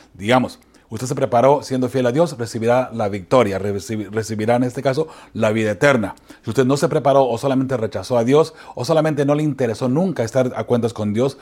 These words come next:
o buscar de Dios, usted hizo su propia elección en esta forma o de esa forma de estar lejos de Dios también. Así es que yo le pido, por favor, día a día,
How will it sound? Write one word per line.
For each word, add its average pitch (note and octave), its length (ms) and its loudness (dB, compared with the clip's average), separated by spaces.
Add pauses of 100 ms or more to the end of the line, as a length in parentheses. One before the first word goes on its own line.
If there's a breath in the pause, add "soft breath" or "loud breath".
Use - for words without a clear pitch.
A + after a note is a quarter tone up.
(120 loud breath)
o A2+ 120 4
buscar A2 320 0
de A2+ 100 2
Dios, F3 280 0 (260)
usted C#3+ 320 2 (180 loud breath)
hizo D3 200 2
su C3 80 2
propia D3 180 4
elección B2+ 560 2
en A#2 100 -2
esta A#2 140 -4
forma B2+ 480 0 (240 loud breath)
o G2+ 300 2
de G#2 140 2
esa C3 180 -2
forma E3 400 0
de A2 80 -6
estar A2+ 260 -4
lejos A#2+ 340 -4
de G#2 120 -4
Dios G#2 240 -6
también. E2 400 -10
Así C#3 180 -2
es C#3+ 140 -2
que C#3+ 160 2 (320 loud breath)
yo A#2+ 180 4
le D3+ 100 6
pido, C#3+ 200 6
por B2+ 140 2
favor, C#3 360 4 (160 loud breath)
día C#3+ 400 4
a C3+ 80 2
día, C#3 300 2